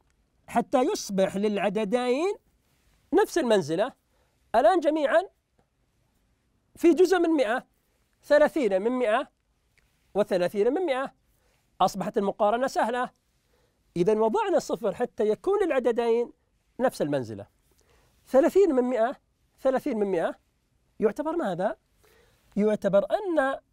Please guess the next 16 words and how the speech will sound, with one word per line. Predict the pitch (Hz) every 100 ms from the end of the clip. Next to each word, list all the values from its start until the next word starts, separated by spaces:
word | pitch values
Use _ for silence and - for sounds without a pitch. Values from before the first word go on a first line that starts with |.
| -
الكسرين | 247 - 226 214 208 214 220 _ 311
متساويين. | 349 208 - 139 131 101 120 _ _ _ _ - - _ _
وبالإمكان | 220 392 508 - - 277
أيضا | 247 202 139 170 - _ -
بشكل | 233 - - 302
مباشر، | 262 254 196 151 196 - _ _ _ _ _ _ - -
لاحظ | 359 403 277
عندنا | 247 208 208
مثل | 339 330
ما | 262
قلنا | 240 240 160 202 - _ _ _ _ _ _ _ _ _ _ _
أن | 196 233
الأصفار | 247 254 - 440 381 302 - 175
الثلاثة | - 247 - -
من | 240 214
عشرة، | 214 233 147 156 220